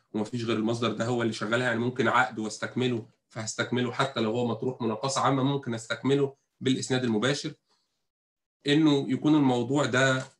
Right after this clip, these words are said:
التعاقد غير مشمول في عقد قائم، يعني عندي مشكلة مثلًا، أخليني إن أنا عندي نوع من العمليات ونسيت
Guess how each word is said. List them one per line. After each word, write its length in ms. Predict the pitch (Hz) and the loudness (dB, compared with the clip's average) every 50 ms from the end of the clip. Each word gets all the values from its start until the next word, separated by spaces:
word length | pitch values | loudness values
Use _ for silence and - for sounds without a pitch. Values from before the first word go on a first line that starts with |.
| _ _ _ - | _ _ _ -10
التعاقد 720 | - 110 107 107 107 101 - 110 117 135 143 - - 117 110 | -4 -2 -2 -2 -2 -2 -2 0 0 0 0 -2 -2 -2 0
غير 160 | 113 135 135 | 2 2 2
مشمول 340 | 135 117 - - 123 127 131 | 2 0 -2 -2 -2 -2 0
في 100 | - 127 | 0 -2
عقد 320 | 113 101 98 - 110 113 107 | -4 -4 -4 -6 -6 -8 -6
قائم، 360 | - - 135 151 156 160 170 | -4 -4 -4 -4 -4 -4 -4
يعني 180 | 156 135 139 | -4 -4 -4
عندي 240 | 139 139 139 135 131 | -2 -2 -2 -2 -2
مشكلة 340 | 120 113 - - - 139 139 | -2 -4 -4 -2 0 0 0
مثلًا، 640 | 131 135 135 - 139 127 127 123 120 120 120 120 - _ - | 0 0 -2 -2 -2 -2 -2 -2 -4 -4 -6 -8 -12 _ -12
أخليني 500 | 135 127 - - 113 110 113 120 127 131 | -10 -8 -4 -2 -2 0 0 0 2 2
إن 120 | 123 117 | 2 2
أنا 160 | 117 120 123 | 0 0 0
عندي 520 | 120 117 120 123 131 123 113 110 110 113 - 107 | 0 0 0 0 0 -2 -4 -6 -10 -10 -8 -4
نوع 180 | 113 123 139 | -2 0 0
من 180 | 135 135 131 127 | 0 0 0 0
العمليات 680 | 123 117 113 113 110 107 107 110 113 123 143 - - | 0 0 0 -2 -2 -2 -2 -2 -2 -4 -4 -6 -4
ونسيت 540 | 120 117 113 - - 127 131 - - _ | -4 -4 -4 -4 -4 -6 -6 -8 -12 _